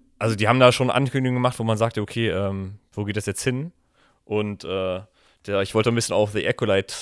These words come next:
kommen, weil das so die Ankündigung ist, wo ich sage, okay, das ist so das, was ja auch ihr euch irgendwo wünscht. Deswegen habt ihr ja das auch, äh, vorhin gesagt, dass ihr ein bisschen diese Mystik,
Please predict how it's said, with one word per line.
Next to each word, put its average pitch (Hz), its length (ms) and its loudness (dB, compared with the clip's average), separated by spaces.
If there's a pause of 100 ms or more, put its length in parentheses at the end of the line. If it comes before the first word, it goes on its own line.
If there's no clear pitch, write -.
kommen, 113 360 -2
weil 101 120 2
das 104 160 2
so 113 80 -4
die 101 160 -4
Ankündigung 104 380 -4
ist, 101 180 -6
wo 104 80 -4
ich 95 80 -4
sage, 104 240 0
okay, 95 300 -4
das 92 160 -4
ist 104 100 -4
so 104 80 -4
das, - 320 0 (380)
was 110 140 4
ja 101 100 4
auch 98 160 2
ihr 170 160 2
euch 107 180 4
irgendwo 104 260 -2
wünscht. 120 280 -4
Deswegen 104 240 -4
habt - 160 -4
ihr 104 60 0
ja 101 200 4
das 98 220 0
auch, 98 540 0
äh, - 20 -4
vorhin 104 260 -4
gesagt, 101 300 -2
dass - 180 -4
ihr 95 240 0 (680)
ein 95 60 -14
bisschen 104 260 -2
diese 98 200 0
Mystik, 107 500 -2